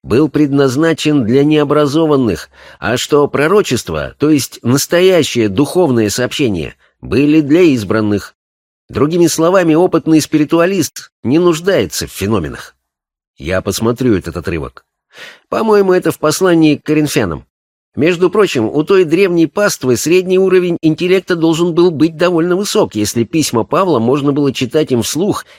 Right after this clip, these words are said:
и они все понимали. Это ведь общепризнано, не так ли? Ну, это просто реальный пример.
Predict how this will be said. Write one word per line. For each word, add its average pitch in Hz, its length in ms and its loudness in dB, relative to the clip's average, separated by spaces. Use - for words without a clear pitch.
и 123 80 2
они 156 200 2
все 160 200 -2
понимали. 156 480 0
Это 78 280 -4
ведь 82 200 -4
общепризнано, 104 640 -2
не 87 120 -4
так 143 240 -4
ли? 71 180 -10
Ну, 240 380 -2
это 208 320 -2
просто 202 360 0
реальный 180 360 0
пример. 131 360 -2